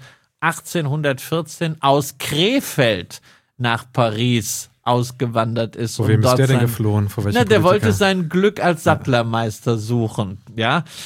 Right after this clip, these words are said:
Speaker 1: Ähm, also und unter diesen Nachfahren wollte Arnault eben systematisch Zwietracht sehen, hat aber nicht funktioniert,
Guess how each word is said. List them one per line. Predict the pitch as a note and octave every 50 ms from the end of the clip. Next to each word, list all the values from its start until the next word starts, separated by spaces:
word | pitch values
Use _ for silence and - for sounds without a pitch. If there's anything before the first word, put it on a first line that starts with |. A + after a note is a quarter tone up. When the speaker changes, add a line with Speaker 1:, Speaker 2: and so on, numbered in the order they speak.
| - C3+ - _
Speaker 1:
Ähm, | - C3+ C3+ C3+ C#3 C#3 C3 -
also | - E3+ D#3 F3+ -
und | F#3+ F3 - - - - - _ _
unter | - D#3+ D3 F3 D#3
diesen | C#3+ F#3+ F#3 E3+ E3 C#3
Nachfahren | B2+ B2+ D3 C#3+ - - D#3 C#3+ B2+
wollte | A2+ A#2+ C3+ B2+ D#3 -
Arnault | A#2 A#2 A2 A2 A#2+ B2+ -
eben | A#2+ B2+ B2 A2+ A#2+ A#2
systematisch | G#2 A#2 D3+ F#3 - - - - D3+ C3 A#2 A2+ G#2+ A#2+ C#3 B2+ - - C3 B2 - -
Zwietracht | - - - D#3 F#3 G#3 G3+ - - A2+ G2+ - - -
sehen, | - A2+ A2 A2 A2+
hat | C3 D#3 F3+
aber | D#3+ D3+
nicht | C#3+ D#3+ D#3 -
funktioniert, | - D#3+ D3+ - - D#3+ D#3 G#3 A#3+ D#3 G2+ - -